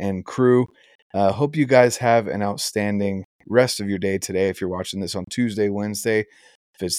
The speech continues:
Thursday, again, make sure you're ready for the drop, because you definitely don't wanna miss this one.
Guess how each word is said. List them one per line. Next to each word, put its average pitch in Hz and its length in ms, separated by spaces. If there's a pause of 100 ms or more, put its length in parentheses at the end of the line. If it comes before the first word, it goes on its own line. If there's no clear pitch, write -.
Thursday, 113 400
again, 101 380
make 92 180
sure 110 240
you're 104 180
ready 101 240
for 95 220
the 87 100
drop, 87 360 (100)
because 90 320
you 87 180
definitely 85 380
don't 82 160
wanna 82 160
miss 85 240
this 82 220
one. 85 120